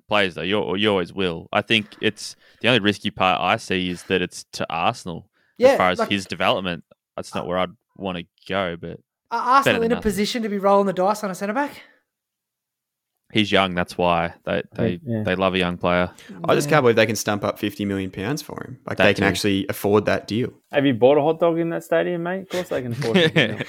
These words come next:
Speaker 1: <laughs> Seen the
Speaker 3: Um,
Speaker 1: ticket price?
Speaker 3: so timestamp this, Producer Pete, because, um, this is my first hot take of the season, and we're in
Speaker 4: Oh, here we
Speaker 3: episode
Speaker 4: go.
Speaker 3: one.
Speaker 1: Nice.
Speaker 3: Um, we will look back at this transfer in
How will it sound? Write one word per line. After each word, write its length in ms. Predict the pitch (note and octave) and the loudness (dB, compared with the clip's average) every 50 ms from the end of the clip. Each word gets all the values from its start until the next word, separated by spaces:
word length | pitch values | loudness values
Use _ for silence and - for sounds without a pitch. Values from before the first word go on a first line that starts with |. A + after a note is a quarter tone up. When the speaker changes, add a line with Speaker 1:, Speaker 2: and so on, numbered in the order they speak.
| - | -12
Speaker 1:
<laughs> 80 | - - | -14 -10
Seen 120 | - D#3 C#3 | -6 0 2
the 80 | C#3+ | 4
Speaker 3:
Um, 100 | C#3+ C#3+ | 4 4
Speaker 1:
ticket 220 | C#3 C3 C3 - - | 2 0 -4 -4 -2
price? 180 | D3+ D#3 D#3+ - - - - - - - - - | 0 0 0 0 -4 -10 -14 -20 -20 -20 -20 -4
Speaker 3:
so 300 | - D3+ C#3+ C#3+ C#3 C3 | 2 4 4 6 4 2
timestamp 680 | C#3 - D3 E3 E3 D#3 D#3 - - C#3+ C#3 C3+ B2+ B2 | 2 2 4 4 4 4 2 0 2 2 2 2 0 0
this, 300 | A#2 B2+ - - - - | 0 0 0 -2 -6 -4
Producer 460 | _ B2+ A#2 G#2+ A#2 A2+ G#2+ - G#2 | _ -2 0 2 0 0 0 -4 -2
Pete, 300 | - A#2+ A#2+ C3 C3 - | 2 2 2 2 0 -4
because, 520 | - A2+ - C3+ B2+ A#2+ A#2 A#2 A2 G#2+ - | -8 -4 2 4 6 8 8 6 4 2 -2
um, 680 | - - A#2+ A#2 A2+ A2+ A2 A2 A2 G#2 G2 F#2+ - - - - - | 0 4 4 6 6 4 4 2 0 0 -2 -4 -6 -8 -12 -16 -8
this 220 | - A#2+ C3 B2 B2 | -4 -2 0 2 2
is 120 | A#2 A2 G#2 G#2+ G#2 G#2 | 2 2 2 0 -2 0
my 160 | A2 A2 G#2+ | 2 2 2
first 260 | - - A#2 A2 - - | 4 4 2 2 4 2
hot 200 | - G#2+ - - | 2 2 2 0
take 260 | - G#2+ G#2+ A2 - - - | 0 2 2 2 0 0 0
of 280 | A#2 A2 G2+ F#2+ F#2+ G2+ | 2 2 2 0 -2 -6
the 80 | F#2+ | -8
season, 560 | - - G#2+ G#2+ G#2+ F#2 G2 G2+ A#2+ C#3+ - C3 | -2 0 2 2 2 2 -2 -4 -4 -6 -6 -8
and 120 | A#2 A2 G#2 | -8 -6 -4
we're 100 | G#2 G2+ | -4 -2
in 80 | G2+ | 0
Speaker 4:
Oh, 60 | G2+ | 0
here 100 | G2+ G2+ | 0 0
we 60 | G2 G2 | 2 2
Speaker 3:
episode 220 | F#2+ G2 G2+ G#2 | 2 2 2 2
Speaker 4:
go. 40 | G2+ | 0
Speaker 3:
one. 300 | G#2 G2+ G2 G#2 A2+ A#2 _ _ _ _ _ | 0 0 0 -2 -4 -8 _ _ _ _ _
Speaker 1:
Nice. 260 | B2+ G#2+ G2 F#2 A2 | -2 0 2 2 4
Speaker 3:
Um, 460 | A2 A2 G#2+ A2 G#2+ G#2+ G#2 G#2 G#2 G2+ - _ _ _ _ - | 4 2 2 0 -2 -4 -4 -6 -8 -10 -12 _ _ _ _ 0
we 160 | B2+ C3 D3 | 2 4 4
will 180 | D3+ D3+ D3 C3+ | 4 4 4 2
look 200 | C#3+ C3+ - - | 2 0 0 0
back 240 | C#3 B2 A#2+ A#2+ | 0 0 0 0
at 120 | C3 B2 G#2+ | -2 -2 -2
this 140 | G#2+ A2+ - | -4 -6 -6
transfer 760 | - A#2 A2 A2 A2 - - - F#2+ F#2+ G2 A2 C3 D3 - _ _ _ _ | -4 -4 -2 -2 -4 -6 -4 -2 0 0 0 0 0 -2 -8 _ _ _ _
in 480 | - A2+ G#2+ G#2 G2+ G2+ G2+ G2+ G2 | -10 -8 -6 -4 -4 -4 -4 -6 -6